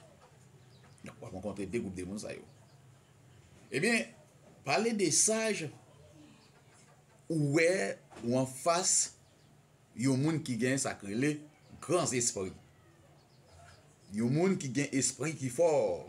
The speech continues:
Yon moun ki gen yon kapasite danalize ekstrèmman eleve.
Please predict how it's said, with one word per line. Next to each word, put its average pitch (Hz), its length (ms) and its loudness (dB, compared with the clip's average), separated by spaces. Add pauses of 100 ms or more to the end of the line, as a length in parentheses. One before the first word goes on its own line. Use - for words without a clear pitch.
(1700)
Yon 131 220 2
moun 202 260 4
ki 156 160 -6
gen 143 220 2
yon 131 180 0
kapasite 151 640 -2
danalize 147 720 -2 (1040)
ekstrèmman 135 1040 0
eleve. 123 380 2